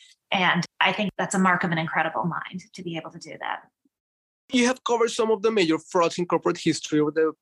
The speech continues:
Speaker 2: past twenty years. From your own experience, what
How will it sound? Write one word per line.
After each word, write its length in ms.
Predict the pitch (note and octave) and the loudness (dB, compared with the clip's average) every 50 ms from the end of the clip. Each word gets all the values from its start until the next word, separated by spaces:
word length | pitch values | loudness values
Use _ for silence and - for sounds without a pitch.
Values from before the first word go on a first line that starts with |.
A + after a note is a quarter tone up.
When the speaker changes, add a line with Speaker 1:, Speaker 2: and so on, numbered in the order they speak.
| _ | _
Speaker 2:
past 340 | - D3 C3+ B2+ B2+ - - | 2 2 2 2 0 -6 -4
twenty 280 | - - D3 C3+ C3 C#3+ | 0 0 0 2 2 0
years. 600 | C#3+ C#3 C#3+ C#3 B2+ B2 B2 - - - - - _ _ _ _ _ _ _ _ _ | 2 2 2 4 4 2 2 0 -2 -4 -6 -10 _ _ _ _ _ _ _ _ _
From 260 | - - F#3 F3 F3 | -2 0 2 2 4
your 260 | E3+ E3 D#3+ D#3+ - - | 4 4 2 2 0 0
own 160 | - E3+ D#3+ E3 | 0 2 2 2
experience, 840 | D#3+ - - - - E3+ E3 D#3+ D#3 D3 D3 D3 D3+ - - - - _ _ _ _ | 0 -2 -8 -4 0 2 2 4 2 2 0 -2 -4 -4 -6 -12 -16 _ _ _ _
what 500 | - B3 F3 D#3+ D#3+ D#3+ D#3+ E3 E3 - | -14 -8 -4 0 2 4 4 2 0 -2